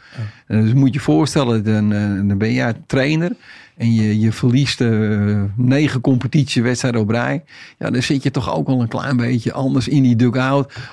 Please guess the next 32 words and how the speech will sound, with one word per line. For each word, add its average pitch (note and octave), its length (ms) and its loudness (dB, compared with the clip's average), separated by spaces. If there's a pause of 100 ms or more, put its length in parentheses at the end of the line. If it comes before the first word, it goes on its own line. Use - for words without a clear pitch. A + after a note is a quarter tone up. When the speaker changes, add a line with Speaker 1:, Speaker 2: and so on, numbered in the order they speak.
Speaker 2:
als B2+ 180 0
dat C3+ 200 2
je C#3 120 4
resultaten D3+ 680 0
boekt, C#3+ 420 2
hè? F3 240 0 (420)
Speaker 1:
Ja, B2 180 -4
dan B2+ 160 -4
komt B2+ 200 -4
er B2+ 60 -2
weer, C3 260 -2
eh, C3 280 -2
energie C#3 340 0
in E3 80 0
de C#3+ 80 -6
tank. D3 140 2
Speaker 2:
Ja. F#3+ 440 0 (240)
Ja, A#2 340 0
en, A2 140 2
en, A#2 280 2
en, A2+ 340 -2
ja, B2 200 0
dat A#2 200 0
was A#2+ 180 0
een, A2 160 0
dat A2 160 0
was A2 140 -2
gewoon A2 160 0
een G#2+ 60 0
heel G#2 120 0
mooi G2 220 0
onderzoek. F#2+ 460 -8